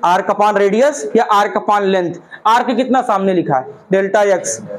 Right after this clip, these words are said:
और लेंथ कितनी? एल। ठीक, तो ये कौन सा स्ट्रेन है बेटा? शियरिंग स्ट्रेन। शियरिंग स्ट्रेन में क्या करता है ऑब्जेक्ट? Can change its shape, ऑब्जेक्ट अपना शेप बदल देता है। तो ये फॉर्मूला, ये कह सकते हो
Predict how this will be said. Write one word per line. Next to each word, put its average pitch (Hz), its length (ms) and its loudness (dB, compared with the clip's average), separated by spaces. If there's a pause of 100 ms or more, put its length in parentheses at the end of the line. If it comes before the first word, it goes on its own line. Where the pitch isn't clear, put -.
(120)
और 175 60 2
लेंथ 208 220 2
कितनी? 214 420 0
एल। 123 140 -4 (1900)
ठीक, 254 220 -2
तो - 360 -4
ये 220 140 2
कौन 240 280 2
सा 262 140 2
स्ट्रेन 262 320 0
है 262 80 2
बेटा? 269 260 0
शियरिंग 226 1000 0
स्ट्रेन। 175 440 0 (160)
शियरिंग 240 400 2
स्ट्रेन 254 360 0
में 254 100 0
क्या 254 140 2
करता 254 260 0
है 254 60 4
ऑब्जेक्ट? 247 440 -2
Can 240 320 0
change 247 380 2 (140)
its 285 220 -2 (120)
shape, 185 340 0 (720)
ऑब्जेक्ट 190 340 0
अपना 226 260 -2
शेप 202 360 0 (220)
बदल 160 240 0
देता 135 300 -2
है। 113 160 -6 (280)
तो 226 60 4
ये 233 220 0
फॉर्मूला, 226 500 2 (480)
ये 196 120 2
कह 226 140 2
सकते 214 300 -2
हो 240 200 2